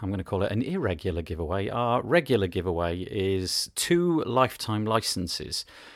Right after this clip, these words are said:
for W P Ultimo. Uh, that's a plugin which enables you to use WordPress multi-site to, like, create a turnkey network of your own. That's running for a few more days until next week, the seventeenth of October.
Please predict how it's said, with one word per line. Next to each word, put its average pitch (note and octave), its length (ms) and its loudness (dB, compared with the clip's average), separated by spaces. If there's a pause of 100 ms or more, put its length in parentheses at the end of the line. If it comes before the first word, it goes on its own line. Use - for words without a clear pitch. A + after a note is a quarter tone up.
(100)
for G2 300 2
W G2 560 0
P F2+ 400 -6
Ultimo. F#2 640 -2 (460)
Uh, E2 140 -6
that's - 240 -6
a - 20 -6
plugin F2 360 -4
which - 180 -8
enables F2 300 -6
you F2+ 100 -6
to - 160 -12
use F2 320 -8
WordPress F#2 400 -6
multi-site D#3 800 -2
to, F#2+ 800 -6 (200)
like, - 160 -12
create D#3 260 2
a A2 60 -6
turnkey G2 600 0
network G#2 540 0
of G2+ 100 -2
your A#2+ 140 2
own. F3 240 4 (440)
That's - 260 -2
running B2+ 240 6
for A#2+ 160 4
a - 20 2
few B2+ 220 0
more A#2+ 180 4
days D3 400 2
until A2 540 0 (320)
next A2+ 420 -2
week, C#3+ 300 -2
the G#2+ 60 -2
seventeenth G2+ 640 -2
of D#2+ 60 -4
October. C#3+ 580 0